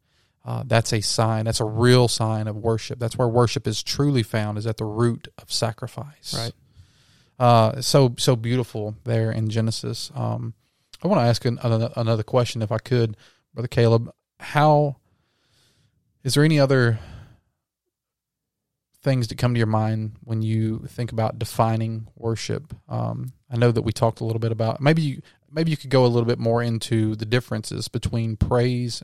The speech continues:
Speaker 1: and worship. Maybe we could talk a little bit more in depth about that.
Speaker 2: Well, um, you know, in doing some research today,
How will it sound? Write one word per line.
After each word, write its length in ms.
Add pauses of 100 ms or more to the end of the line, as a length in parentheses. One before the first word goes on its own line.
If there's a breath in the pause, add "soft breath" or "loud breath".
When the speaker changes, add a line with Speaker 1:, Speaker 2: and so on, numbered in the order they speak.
Speaker 1:
and 220
worship. 320
Maybe 160
we 80
could 120
talk 200
a 40
little 160
bit 120
more 180
in 60
depth 200
about 240
that. 180 (880 loud breath)
Speaker 2:
Well, 320 (380)
um, 440 (480)
you 100
know, 100
in 160
doing 200
some 200
research 440
today, 480